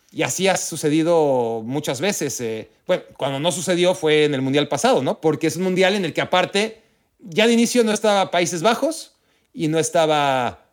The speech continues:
la selección de Italia, ¿no? Entonces había más huecos para ser cabeza de serie. Y Rusia ocupaba uno como anfitrión y otro Polonia. Polonia se ganó increíblemente también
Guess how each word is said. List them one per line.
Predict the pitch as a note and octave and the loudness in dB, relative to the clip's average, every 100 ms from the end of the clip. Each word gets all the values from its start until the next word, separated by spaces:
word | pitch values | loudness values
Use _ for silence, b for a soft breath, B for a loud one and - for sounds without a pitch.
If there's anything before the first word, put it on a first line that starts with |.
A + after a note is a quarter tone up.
| - | -6
la | C3 | -4
selección | C#3 C3+ D#3+ | -4 -2 0
de | D3 | 0
Italia, | C3+ A2+ G2+ | 0 -4 -4
¿no? | D#3 | -8
Entonces | F3 D#3 D3+ E3 - - b - | -8 -6 -4 -4 -6 -10 b -8
había | C3+ D3 D#3+ | -2 2 2
más | E3 D#3 | 2 0
huecos | D3 D#3 C#3 B2+ | 2 0 0 -2
para | C3+ | -2
ser | B2 C#3+ | -2 -2
cabeza | C#3+ C3 C#3+ | -2 -2 0
de | A#2 | -2
serie. | E3 C3 G2 b b | -2 -4 -6 b b
Y | F3+ D#3+ | -2 0
Rusia | F3 G3+ G3+ | 2 2 2
ocupaba | D#3 D3+ D#3+ D#3+ | 0 2 4 4
uno | F3 G#3+ | 4 2
como | F3 D3 | 0 -2
anfitrión | C3 D3+ F3 A3 C#4 - _ - | -4 -4 0 0 -2 -10 _ -4
y | D3+ | -2
otro | D#3 - - | 0 -2 -4
Polonia. | C#3+ D3 G3 D#3+ A2 E2+ - | -2 2 2 0 -6 -10 -8
Polonia | A2 D#3 D#3+ | -4 -2 -2
se | C3+ | -4
ganó | A#2 C#3 | -4 -4
increíblemente | D3 B2+ C#3 C3 C3 C3 | -4 -4 -2 -2 -6 -6
también | A#2 B2+ C3 | -6 -6 -6